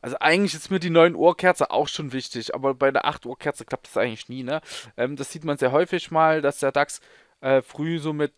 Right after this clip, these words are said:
einem Abwärtsgap dann reinkommt in den Donnerstag, dann macht er so eine grüne Stundenkerze, acht bis neun Uhr, dann kommt der neun Uhr rein und dreht es komplett wieder um und haut nach unten eine viel ro-, längere rote.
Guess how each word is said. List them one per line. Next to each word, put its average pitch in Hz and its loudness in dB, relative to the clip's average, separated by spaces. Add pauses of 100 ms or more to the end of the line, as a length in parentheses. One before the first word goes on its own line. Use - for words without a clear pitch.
(140)
einem - -14
Abwärtsgap 190 0
dann 170 0
reinkommt 165 -4
in 147 -8
den 151 -10
Donnerstag, 147 -2
dann 143 -10
macht 135 -6
er 143 -12
so 143 -8
eine 139 -6
grüne 143 -6
Stundenkerze, 160 0
acht - 0
bis - -14
neun 160 0
Uhr, 170 4 (380)
dann 151 -4
kommt 156 -2
der 160 2
neun 151 2
Uhr 135 2
rein 147 6
und 151 -6
dreht 156 -2
es - -20
komplett 143 0
wieder 131 -4
um 147 -6
und 143 -4
haut 143 2
nach 127 2
unten 151 -6
eine 135 -6
viel - -6
ro-, - -10
längere 135 0
rote. 139 -2